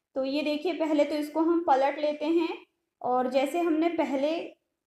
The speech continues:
गठान लगाई थी ऊपर की तरफ, तो वैसे ही हम,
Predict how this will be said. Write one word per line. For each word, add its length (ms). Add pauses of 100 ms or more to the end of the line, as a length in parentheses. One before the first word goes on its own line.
(120)
गठान 400
लगाई 340
थी 180
ऊपर 320
की 120
तरफ, 320
तो 120
वैसे 340
ही 120
हम, 240